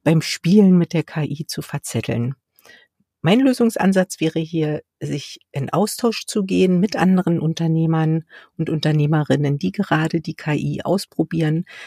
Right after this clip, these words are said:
und im gegenseitigen Austausch vom Schwarmwissen zu profitieren und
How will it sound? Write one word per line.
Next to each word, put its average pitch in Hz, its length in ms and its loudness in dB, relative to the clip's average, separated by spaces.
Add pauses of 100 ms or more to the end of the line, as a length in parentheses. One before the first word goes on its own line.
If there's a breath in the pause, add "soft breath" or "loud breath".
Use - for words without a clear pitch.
(640 loud breath)
und 165 200 2
im 160 120 2
gegenseitigen 165 920 2
Austausch 180 680 -2
vom 165 360 0
Schwarmwissen 135 720 -4
zu - 160 -6
profitieren - 800 -6 (400)
und 233 260 2